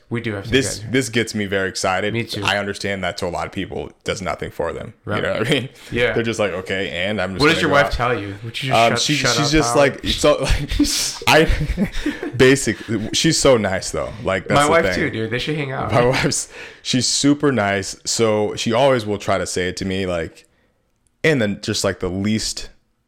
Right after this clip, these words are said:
Speaker 2: harmful way possible, which I, I really appreciate, you know? Or she'll just say, like, "I don't," she's like, "I just don't know what you're talking about." <laughs> Like, you know what I mean? And I'm like, "That's fair." I mean,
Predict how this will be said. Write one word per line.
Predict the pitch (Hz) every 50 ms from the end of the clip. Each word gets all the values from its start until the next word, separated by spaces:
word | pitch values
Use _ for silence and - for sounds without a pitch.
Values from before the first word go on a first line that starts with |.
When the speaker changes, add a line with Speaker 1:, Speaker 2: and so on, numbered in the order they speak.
| _ _ _ -
Speaker 2:
harmful | - 104 101 95 92 - - 95 90
way | 87 87 87
possible, | - - 87 87 85 - - - 90 90 90 80
which | 87 85 -
I, | 87 85 78 90 - -
I | -
really | 87 90 87 85 78
appreciate, | - - - - - - - - - - - - _ _ _ _ _ -
you | - -
know? | 85 65 69 - 107 - - - - - - - - - - _ _ _ _ _ _ - - - - - -
Or | 110 113 107
she'll | - - 95
just | 95 104 101 - -
say, | - 95 95
like, | 92 87 82 82 - - - -
"I | - 101 104
don't," | 101 98 92 92 - - -
she's | - - -
like, | 98 92 -
"I | 95 104
just | 104 - -
don't | 117 104 98 - - -
know | 95 95
what | 87 -
you're | - -
talking | - 87 98 - - -
about." | - - - -
<laughs> |
Like, | - 143 - - 170 -
you | 190 214
know | 180 180
what | 202
I | 185 160 185 185 160 156
mean? | 170 175 175 - - - - - - - - -
And | - - - 214
I'm | 226 156 - 180
like, | 156 143 160 147 135 127 120 117 - - - - - - - - - - - - - - -
"That's | - 120 120 - -
fair." | - 110 107 110 113 113
I | 110
mean, | 107 107 107 104 101 98 98 90 -